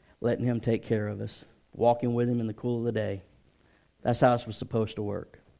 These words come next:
We were never intended to carry a lot of the stuff that we carry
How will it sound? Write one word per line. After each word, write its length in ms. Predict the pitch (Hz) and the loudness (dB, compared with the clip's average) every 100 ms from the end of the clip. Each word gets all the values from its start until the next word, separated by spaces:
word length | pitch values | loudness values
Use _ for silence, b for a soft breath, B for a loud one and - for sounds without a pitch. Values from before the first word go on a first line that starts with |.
| _ b b b b | _ b b b b
We 140 | 117 117 | 0 2
were 100 | 120 | 4
never 300 | 123 139 156 | 2 4 4
intended 500 | 160 135 117 117 110 | 4 2 0 0 -4
to 60 | |
carry 600 | - - 151 139 110 107 b b b - | -6 2 4 6 2 -2 b b b -4
a 100 | 117 | 2
lot 220 | 117 113 | 6 6
of 100 | 113 | 6
the 80 | 117 | 2
stuff 400 | - 110 104 101 - | 2 2 2 0 -4
that 140 | - 107 | -4 -2
we 120 | 107 | -4
carry 520 | - 160 143 107 | 0 2 2 2